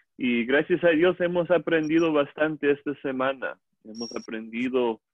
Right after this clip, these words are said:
varias verdades claves sobre el perdón bíblico, ¿no? El primer día aprendiendo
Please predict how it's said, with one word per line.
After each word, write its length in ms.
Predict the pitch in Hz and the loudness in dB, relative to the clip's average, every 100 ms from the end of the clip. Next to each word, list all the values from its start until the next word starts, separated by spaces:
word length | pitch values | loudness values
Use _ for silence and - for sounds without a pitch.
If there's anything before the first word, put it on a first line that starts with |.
| _ _ _ - | _ _ _ -12
varias 360 | 117 113 123 113 | -4 0 0 2
verdades 760 | 120 113 117 120 127 127 120 - | 2 2 2 2 2 0 -4 -8
claves 560 | - 123 120 127 123 113 - | -10 -2 0 0 -2 -6 -10
sobre 240 | 117 113 | -8 -4
el 100 | 110 | -6
perdón 440 | 120 107 113 117 | -6 -6 -6 -6
bíblico, 480 | 117 131 123 104 - | -6 -8 -8 -14 -14
¿no? 100 | 104 | -14
El 100 | 107 | -14
primer 420 | - 104 107 113 110 | -16 -14 -10 -10 -8
día 240 | 120 120 | -6 -4
aprendiendo 880 | 110 117 104 101 113 135 131 120 113 | -4 -10 -14 -10 -6 -6 -6 -8 -8